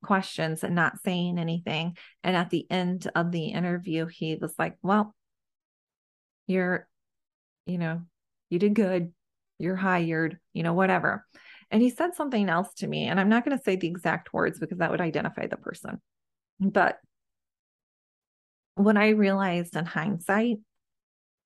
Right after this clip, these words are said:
is that he was looking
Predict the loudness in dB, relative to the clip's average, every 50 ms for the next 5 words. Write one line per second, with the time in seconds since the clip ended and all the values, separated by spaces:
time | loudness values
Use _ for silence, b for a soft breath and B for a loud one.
0 | _ _ _ _ _ 0 2 2 2 2 0 0 0 2 4 4 4 4 2 0
1 | -4 -8 -16 -20 _ _ _ _ _ _ _ -18 -6 -2 -2 0 0 0 0 0
2 | 0 0 0 0 0 0 0 0 0 -4 -6 -6 -4 -4 -6 -6 -8 -10